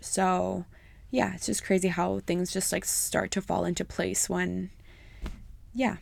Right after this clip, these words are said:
just when they start to fall into place. But anyway, that's that one. Um, the next one will be short and sweet, but it's just, like, a small little reminder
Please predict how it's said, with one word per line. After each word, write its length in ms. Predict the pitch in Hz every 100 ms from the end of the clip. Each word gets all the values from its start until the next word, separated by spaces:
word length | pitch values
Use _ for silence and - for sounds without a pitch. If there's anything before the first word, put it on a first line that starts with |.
| - - -
just 220 | 214 -
when 100 | 208
they 100 | 202
start 180 | 196 214
to 60 | -
fall 100 | -
into 120 | 190
place. 280 | - - -
But 200 | 190 - -
anyway, 340 | 202 - - - - - - - - -
that's 520 | 196 190 208 247 - -
that 280 | - - -
one. 340 | 180 190 311 - - - - -
Um, 580 | 220 208 196 190 196 214 - - -
the 120 | 196
next 220 | 185 -
one 140 | 262
will 100 | 220
be 100 | 190
short 240 | 190 202 190
and 100 | 180
sweet, 300 | - - -
but 100 | 196
it's 100 | 190
just, 140 | 220
like, 100 | 240
a 60 | 196
small 640 | - 190 175 175 175 175 - - - - -
little 240 | 214 247
reminder 640 | 233 190 180 175 190 196